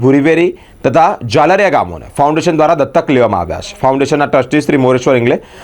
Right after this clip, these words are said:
અને શ્રી રોહિત ચૌધરી તેમજ તેમના પરિવારજનો અને સ્વયંસેવકો સાથે મળી તહેવારની ઉજવણી આ ગામડામાં કરે છે.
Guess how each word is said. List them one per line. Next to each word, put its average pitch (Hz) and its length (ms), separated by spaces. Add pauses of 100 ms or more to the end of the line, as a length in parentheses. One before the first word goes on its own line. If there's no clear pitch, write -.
(160)
અને 147 120
શ્રી 156 200
રોહિત 180 280
ચૌધરી 139 400 (220)
તેમજ 151 380
તેમના 151 200
પરિવારજનો 147 540
અને 139 140
સ્વયંસેવકો 147 520
સાથે 143 280
મળી 156 180 (400)
તહેવારની 180 480
ઉજવણી 170 320 (180)
આ 143 160
ગામડામાં 156 480 (320)
કરે 110 240
છે. - 140